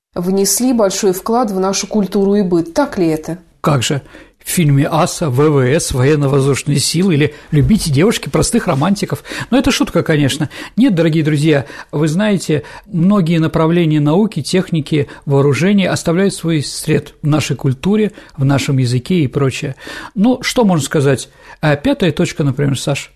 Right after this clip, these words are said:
Speaker 2: ты знаешь, что это означает?
Speaker 1: Конечно.
Speaker 2: А почему «Пятая точка» она называется?
Speaker 1: Ну,
Speaker 2: Не
Speaker 1: потому
Speaker 2: шестая,
Speaker 1: что
Speaker 2: не
Speaker 1: рука,
Speaker 2: четвёртая?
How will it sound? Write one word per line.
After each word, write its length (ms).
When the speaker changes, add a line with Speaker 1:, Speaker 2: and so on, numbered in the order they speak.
Speaker 2:
ты 100
знаешь, 240
что 160
это 140
означает? 500
Speaker 1:
Конечно. 560
Speaker 2:
А 140
почему 580
«Пятая 340
точка» 360
она 140
называется? 440
Speaker 1:
Ну, 60
Speaker 2:
Не 60
Speaker 1:
потому 160
Speaker 2:
шестая, 240
Speaker 1:
что 60
Speaker 2:
не 60
Speaker 1:
рука, 120
Speaker 2:
четвёртая? 160